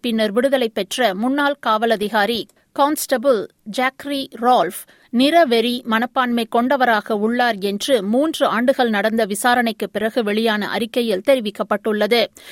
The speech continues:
இரண்டாயிரத்தி பத்தொன்பது நவம்பர் ஒன்பதாம் தேதி நடந்த சம்பவம் தொடர்பான விசாரணை முடிவுகளில் பலவற்றையும் கான்ஸ்டபிள் ஜாக்ரி ரால்ஃப் ஏற்கவில்லை என அவரது வழக்கறிஞர் வெளியிட்ட அறிக்கையில்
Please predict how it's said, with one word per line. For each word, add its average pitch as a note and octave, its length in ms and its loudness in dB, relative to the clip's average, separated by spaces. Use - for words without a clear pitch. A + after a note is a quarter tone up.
இரண்டாயிரத்தி D#4 680 2
பத்தொன்பது A#3+ 680 0
நவம்பர் B3 520 2
ஒன்பதாம் B3 460 2
தேதி A3+ 300 -2
நடந்த G#3 320 -2
சம்பவம் B3 440 0
தொடர்பான G#3 480 0
விசாரணை A#3+ 500 0
முடிவுகளில் G#3+ 640 0
பலவற்றையும் A#3 760 -2
கான்ஸ்டபிள் A3+ 600 -2
ஜாக்ரி A3 540 -4
ரால்ஃப் A3+ 440 0
ஏற்கவில்லை A#3+ 720 0
என G#3 280 -2
அவரது G3+ 380 -2
வழக்கறிஞர் A3 600 0
வெளியிட்ட G#3+ 480 -2
அறிக்கையில் A3+ 580 -4